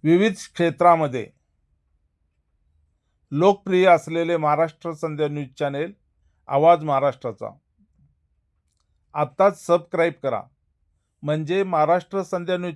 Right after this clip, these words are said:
चॅनेलचे प्रत्येक अपडेट्स आपल्या मोबाईलवर येत जातील. चॅनेल सबस्क्राईब करायला विसरू नका. धन्यवाद.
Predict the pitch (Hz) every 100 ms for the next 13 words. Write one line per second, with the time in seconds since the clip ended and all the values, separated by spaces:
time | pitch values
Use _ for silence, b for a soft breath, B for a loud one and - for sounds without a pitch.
0 | - 165 160 151 165 151 156 123 180 _
1 | _ _ _ _ _ _ _ 156 147 156
2 | 170 165 - _ - 139 120 175 170 151
3 | 147 175 170 170 180 - 160 160 123 135
4 | - 113 101 _ _ _ _ _ _ _
5 | _ _ _ _ _ - - 175 185 -
6 | - - 196 196 196 190 175 180 151 123
7 | 123 117 101 107 _ _ _ _ _ _
8 | _ _ _ _ _ - 147 156 135